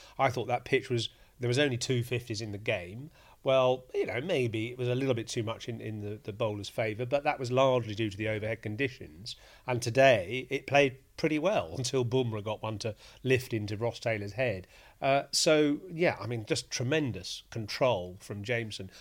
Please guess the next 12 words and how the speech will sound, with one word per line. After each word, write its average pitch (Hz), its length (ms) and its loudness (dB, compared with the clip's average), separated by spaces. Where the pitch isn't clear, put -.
But 127 480 4
within 147 340 4
that 101 220 -6
control, 123 640 -2
some 151 200 0
potent 175 440 4
deliveries 151 540 0
swinging 160 460 -2
both 156 280 2
ways 165 240 0
as 147 80 -10
well. 170 300 -6